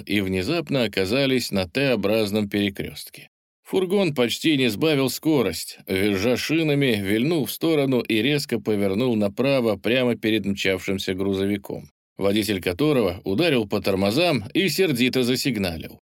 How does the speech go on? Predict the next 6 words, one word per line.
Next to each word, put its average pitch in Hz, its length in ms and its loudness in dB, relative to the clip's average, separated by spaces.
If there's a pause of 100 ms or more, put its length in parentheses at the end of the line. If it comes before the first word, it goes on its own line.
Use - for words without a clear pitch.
(180)
Грузовик 127 560 2
занесло, 123 720 0
однако 147 380 0
столкновения 120 720 0
удалось 113 460 2
избежать, 131 680 0